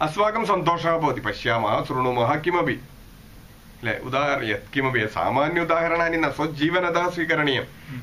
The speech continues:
Speaker 1: इदानीं पश्यतु, अहम् एक उत्तमशास्त्रीयसङ्गीतं शृणोमि, अहं स-, रागविषये जानामि चेत् मम किं भवति?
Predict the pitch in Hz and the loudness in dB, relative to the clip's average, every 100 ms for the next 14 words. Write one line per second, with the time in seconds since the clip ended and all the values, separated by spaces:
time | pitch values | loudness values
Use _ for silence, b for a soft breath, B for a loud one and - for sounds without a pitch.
0 | - 247 233 220 214 190 175 190 196 190 | -2 0 0 0 -2 2 2 4 2 0
1 | 208 - - 208 202 185 170 165 175 180 | -2 -4 -4 0 0 2 0 -2 0 0
2 | 160 160 143 143 165 175 180 143 110 92 | 0 0 0 0 -2 -6 -4 -2 -2 -4
3 | - - - - - - - - - - | -16 -20 -20 -20 -20 -20 -20 -20 -20 -20
4 | - - - 185 233 220 165 170 165 180 | -20 -20 -6 -2 0 -2 -2 0 2 2
5 | 196 202 185 143 165 190 160 151 139 120 | 2 2 0 2 2 2 2 2 2 2
6 | 135 - - - - - 165 170 165 175 | 0 -2 -10 -20 -18 -2 0 2 2 2
7 | 180 175 156 156 143 143 | -2 -2 0 0 0 -4